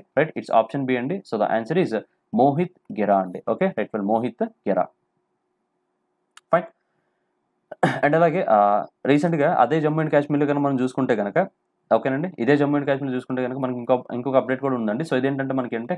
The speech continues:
క్యానబీ, ఓకేనండి, క్యానబీ మెడిసిన్ ప్రాజెక్ట్ కూడా మనకి ఏంటంటే, ఓకే అండి, క్యానబీ మెడిసిన్ ప్రాజెక్ట్ కూడా మనకి ఏంటంటే ఎక్కడ లాంచ్ చేశారని చెప్పేసి అంటే ఇది కూడా మనకి ఏంటంటే జమ్మూ and కాశ్మీర్ అనమాట, with the association of Canada government and Indian Institute of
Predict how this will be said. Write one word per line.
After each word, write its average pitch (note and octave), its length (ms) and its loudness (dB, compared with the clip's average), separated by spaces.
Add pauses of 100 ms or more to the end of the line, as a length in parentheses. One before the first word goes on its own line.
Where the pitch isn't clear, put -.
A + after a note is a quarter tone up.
క్యానబీ, B2 360 0 (840)
ఓకేనండి, C3 320 -2 (160)
క్యానబీ C3+ 340 0 (1300)
మెడిసిన్ C3+ 380 0
ప్రాజెక్ట్ C3+ 340 0
కూడా C3+ 160 0
మనకి B2+ 220 -4
ఏంటంటే, A2+ 300 -4 (1040)
ఓకే C3 140 -6
అండి, E3 200 -4
క్యానబీ B2+ 320 0 (240)
మెడిసిన్ B2 280 -2
ప్రాజెక్ట్ B2 280 -2
కూడా B2 160 -2
మనకి A2+ 200 -6
ఏంటంటే G#2+ 280 -4 (400)
ఎక్కడ B2+ 200 0
లాంచ్ A#2+ 180 2
చేశారని G#2+ 280 -6
చెప్పేసి G#2 180 -8
అంటే C3+ 120 -4
ఇది A2 120 -6
కూడా A#2+ 140 -2
మనకి A2 120 -6
ఏంటంటే B2 220 -6
జమ్మూ G#2+ 160 0
and G2+ 120 -4
కాశ్మీర్ G#2 240 -4
అనమాట, G#2 160 -4 (120)
with A2+ 140 0
the B2 100 4
association A#2+ 400 -2
of B2 140 -6
Canada A2+ 280 2
government B2 300 0 (120)
and B2 140 2 (560)
Indian C#3 240 4
Institute A#2+ 360 0
of G#3+ 60 -6